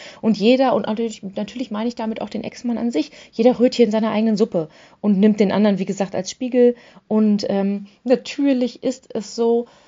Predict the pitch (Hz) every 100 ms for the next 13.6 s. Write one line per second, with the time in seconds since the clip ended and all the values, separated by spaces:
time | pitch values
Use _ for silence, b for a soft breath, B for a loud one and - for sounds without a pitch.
0 | b b - 220 - 226 214 220 220 208
1 | 240 - - 220 208 196 - 233 247 233
2 | - 233 226 220 214 220 233 226 190 214
3 | - 226 220 214 208 202 208 214 233 247
4 | 240 214 208 190 196 240 240 202 196 220
5 | 208 202 196 202 208 - - 202 214 240
6 | 285 214 185 190 190 180 180 - - 170
7 | - 180 202 - - 185 240 254 277 285
8 | 269 - 285 302 311 B B B B -
9 | 233 226 233 220 240 240 254 254 240 262
10 | 254 240 - b b b 233 - 320 -
11 | - 214 226 208 240 220 214 - 226 208
12 | 214 233 226 240 294 415 214 - 170 156
13 | 165 160 - - 185